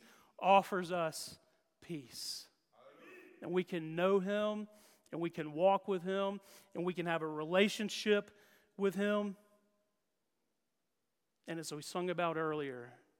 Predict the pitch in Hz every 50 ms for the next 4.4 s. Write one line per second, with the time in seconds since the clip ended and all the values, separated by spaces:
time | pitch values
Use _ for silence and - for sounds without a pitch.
0 | _ _ _ _ _ _ _ _ _ _ _ _ _ _ - 151 131 - 147 131
1 | 127 123 123 127 123 123 123 117 123 123 120 117 113 113 _ _ _ _ _ _
2 | _ _ _ _ _ _ - 349 370 359 - - - _ _ _ _ _ _ _
3 | _ _ _ _ _ _ _ _ _ _ _ _ _ _ _ _ _ - - -
4 | 160 165 - 175 160 143 131